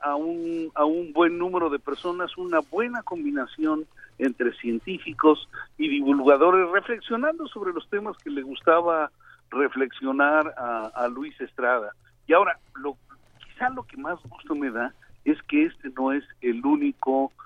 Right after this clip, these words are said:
evento de homenaje a su memoria. En la fil de Guadalajara va a haber también un, un homenaje a Luis Estrada, pero ahí no tengo,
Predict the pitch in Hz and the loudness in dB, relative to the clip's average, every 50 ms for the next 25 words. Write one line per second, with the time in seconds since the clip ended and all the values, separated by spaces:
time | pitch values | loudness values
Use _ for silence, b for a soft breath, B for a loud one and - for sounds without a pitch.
0 | B _ - 117 123 120 131 135 135 127 - - 131 123 110 113 107 107 107 110 | B _ 0 2 2 2 2 0 0 0 2 2 2 2 2 -2 -2 -2 -4 -2
1 | 110 117 120 123 117 - 127 120 117 120 117 - - - - 127 120 113 120 127 | 0 0 0 0 0 -2 -6 -6 -6 -6 -2 -2 -2 -2 -2 -4 -2 0 0 4
2 | 143 151 160 147 139 131 127 - _ _ b b b b b _ _ - 147 143 | 6 6 6 6 4 -2 -6 -10 _ _ b b b b b _ _ 0 2 4
3 | 139 143 135 - - 214 233 262 247 226 208 170 143 143 131 127 127 120 107 - | 6 6 4 4 2 2 2 2 4 2 0 0 2 0 0 0 -2 -2 -4 -4
4 | 143 135 135 131 131 156 165 - - - - _ - _ _ - 180 180 160 165 | -2 -2 -2 -4 -6 -12 -14 -18 -20 -20 -20 _ -20 _ _ 0 0 0 0 -2
5 | 165 165 156 - - 127 123 120 113 120 135 135 135 139 143 135 - B B B | -8 -8 -10 -10 -10 -10 -10 -10 -10 -10 -10 -8 -6 -8 -8 -10 -14 B B B
6 | B B _ 131 143 156 156 151 147 151 - 175 175 165 156 143 135 127 123 131 | B B _ 0 0 2 2 0 -2 -2 0 0 2 4 2 2 2 0 0 2
7 | 131 127 - - 127 113 120 120 - - 113 - - 131 117 110 120 117 - 143 | 0 0 0 -2 -4 -4 -4 -8 -10 -10 -12 -2 0 2 2 2 2 0 2 4
8 | 135 143 156 165 185 190 190 180 170 156 - - 160 151 156 160 147 143 143 131 | 6 6 6 4 2 -4 -6 -4 -4 -4 -2 -2 -4 -2 -2 -2 -2 0 0 0
9 | 127 120 113 107 | -2 -4 -6 -8